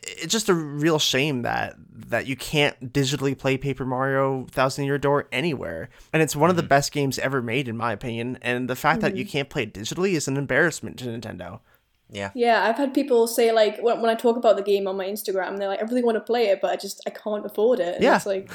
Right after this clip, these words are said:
Speaker 3: <laughs> yeah, what can you do?
Speaker 1: And that's a game, too, that, like, I, I'll, I'll emulate certain games that we, we talk about on here because, you know, I'm not gonna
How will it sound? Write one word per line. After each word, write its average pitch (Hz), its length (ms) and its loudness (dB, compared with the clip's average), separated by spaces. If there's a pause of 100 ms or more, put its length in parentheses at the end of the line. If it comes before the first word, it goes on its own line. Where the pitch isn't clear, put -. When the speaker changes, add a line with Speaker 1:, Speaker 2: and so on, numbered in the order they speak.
(140)
Speaker 3:
<laughs> - 120 -14
yeah, 240 360 -2 (500)
what 240 140 0
can 247 100 4
you 233 80 4
do? 240 400 6
Speaker 1:
And 202 100 2
that's - 200 6
a 220 40 -2
game, 190 220 4
too, 151 220 4
that, 139 180 6
like, 147 140 4
I, 147 220 -4
I'll, 190 440 2
I'll 202 160 8
emulate 139 480 4
certain 127 260 -2
games 120 260 -2
that 110 120 -4
we, 120 280 -8
we 120 220 -4
talk 113 300 -2
about 120 180 -2
on 123 120 0
here 160 240 0
because, 120 320 -4
you 156 80 -6
know, 127 160 2
I'm 131 80 0
not 156 160 2
gonna 135 240 -4